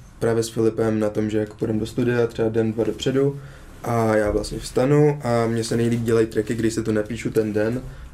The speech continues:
a rovnou to jakoby nahraju a pak se to rovnou zmixuje a zmasteruje a vlastně já slyším, co jsem teda udělal. Takže já vstanu, dám si snídani, tam pak nějaký vitamíny, že jo, bla, bla, bla, jdu do studia, sednu si tady, pouštím beat, dokud to nenapíšu, čekám potom vlastně, až přijde Filip.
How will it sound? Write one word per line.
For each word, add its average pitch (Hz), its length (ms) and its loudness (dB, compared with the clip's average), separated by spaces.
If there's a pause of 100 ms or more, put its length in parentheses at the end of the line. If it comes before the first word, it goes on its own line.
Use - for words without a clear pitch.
(120)
a 113 200 2
rovnou 113 240 4
to 113 100 0
jakoby 110 260 0
nahraju 113 560 2
a 110 80 0
pak 110 200 -6
se 110 100 0
to 110 80 0
rovnou 107 200 0
zmixuje 107 380 0
a - 20 2
zmasteruje 107 500 -2
a - 60 -4
vlastně 110 280 -2
já 107 80 2
slyším, 110 460 -2 (920)
co 107 100 -2
jsem 107 200 0
teda 104 160 2
udělal. 110 520 2 (280)
Takže 110 220 0
já 104 100 4
vstanu, 151 440 2 (460)
dám 107 120 2
si 123 100 -6
snídani, 123 600 0 (420)
tam 107 340 -2 (100)
pak 113 160 -6
nějaký 107 200 -2
vitamíny, 117 540 0
že 113 100 -4
jo, 113 100 2
bla, 104 180 -2
bla, - 180 -10
bla, 120 300 0
jdu 110 120 0
do 107 120 -2
studia, 143 480 2 (360)
sednu 131 240 0
si 135 120 2
tady, 127 180 0
pouštím 110 380 0
beat, 117 220 0
dokud 117 220 0
to 113 160 -4
nenapíšu, 127 640 -2
čekám 113 360 -2
potom 110 260 -2
vlastně, 110 260 -2
až 107 80 -2
přijde 110 260 -4
Filip. 143 380 2